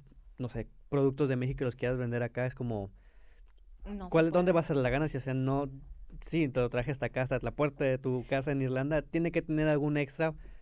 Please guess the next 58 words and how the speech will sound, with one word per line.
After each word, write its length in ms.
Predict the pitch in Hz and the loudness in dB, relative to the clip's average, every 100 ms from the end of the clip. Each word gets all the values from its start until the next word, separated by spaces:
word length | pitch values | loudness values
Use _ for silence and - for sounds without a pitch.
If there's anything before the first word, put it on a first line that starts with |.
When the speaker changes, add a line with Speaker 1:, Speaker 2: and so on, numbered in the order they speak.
| - - | -18 -2
Speaker 1:
para 160 | 165 | 0
que 60 | 143 | 2
sea 80 | 139 | 0
negocio, 340 | 131 127 117 107 - | 0 0 -2 -10 -6
si 120 | 127 | -2
no, 160 | 131 | -2
pues, 260 | 135 127 - - | -2 -4 -6 -4
¿cuál 160 | 131 127 | 0 0
es 80 | 123 | -2
el 80 | |
chiste, 260 | 113 123 123 | -6 -6 -4
no? 120 | 127 | -4
No 180 | 147 131 | -2 -2
es 80 | 120 | -4
Speaker 2:
Sí, 480 | - - 214 214 - 214 196 | -6 -10 -8 -8 -8 -10 -10
t-, 100 | - - | -8 -4
esa 180 | 233 262 | -4 -6
es 60 | |
otra 180 | 254 269 | -10 -10
cosa, 340 | - 240 208 185 | -8 -6 -6 -8
s-, 160 | - - | -14 -8
dos 240 | 214 294 | -4 -2
cosas. 340 | - 208 165 160 | -4 -8 -10 -12
Una, 420 | - 262 311 185 - | -6 -4 -4 -8 -8
eh, 420 | 208 214 196 180 - | -8 -6 -6 -8 -10
el 140 | 185 190 | -12 -10
pasado 880 | 190 196 214 214 220 214 208 196 - _ | -10 -8 -6 -6 -6 -6 -6 -10 -12 _
agosto 380 | 190 202 254 330 | -6 -4 -4 -6
fui 120 | 311 | -6
a 60 | 254 | -6
México 520 | 240 233 262 - 277 | -6 -8 -12 -8 -6
y 160 | 247 196 | -6 -10
está 180 | 180 - | -12 -16
casi 280 | - - | -18 -12
igual. 460 | 220 190 175 120 - - - | -10 -6 -6 -8 -12 -18 -10
Speaker 1:
<laughs> 520 | 135 127 - - - - | -6 -4 -6 -8 -16 -8
Speaker 2:
Está 180 | - | -6
Speaker 1:
Sí, 60 | 208 | 0
sí, 100 | 220 | 4
Speaker 2:
caro, 200 | 220 254 | 4 2
Speaker 1:
sí, 160 | 180 170 | -2 -6
Speaker 2:
o 100 | 208 | -4
sea, 120 | 247 240 | 0 2
Speaker 1:
te 100 | 240 | 2
lo 20 | |
platicaba 220 | 220 165 | 2 2
Speaker 2:
subió 0 | |
Speaker 1:
mi 60 | 170 | 4
mamá 100 | 143 | 2
y 40 | |
Speaker 2:
mucho 160 | 147 151 | 2 2
la 60 | 147 | 2
Speaker 1:
también 100 | 147 | 0
dice 140 | 233 | 0
que 60 | 214 | 0
están 260 | 180 147 147 | 0 0 0
Speaker 2:
inflación. 120 | 147 | 0
Speaker 1:
muy 200 | 156 | 0